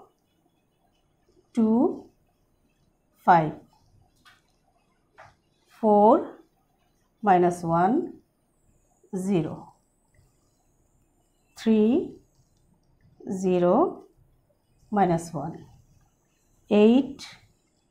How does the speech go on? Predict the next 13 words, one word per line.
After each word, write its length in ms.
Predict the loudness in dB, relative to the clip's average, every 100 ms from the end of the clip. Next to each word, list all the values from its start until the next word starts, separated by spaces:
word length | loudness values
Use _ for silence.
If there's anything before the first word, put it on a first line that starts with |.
| _ _ _ -4
মাইনাস 320 | 0 0 0 -2
ওয়ান, 200 | 0 2 2 0 -8 _ _ _ _ _ _ _ _ _
মাইনাস 440 | -4 0 2 0 -2 -16 -20 _ _ _ _ _ _ _ _ _
টু। 100 | -2 -2 -4 -18 _ _ _ _ _ _ _ _ _ _ _ 0
ম্যাট্রিক্স 360 | 2 2 0 0
তৈরি 160 | 2 4
করার 240 | 4 4 4
পর 160 | 4 6 4 0 -16 -6 2
আমাদের 280 | 4 4 2 -2 -20 _ _
প্রথম 240 | -8 -8 -4
কাজটি 280 | -2 -2 -2 -2
হলো 160 | 2 0 -2 -10 _ _ _ _ _ 0
পিভট 280 | 2 2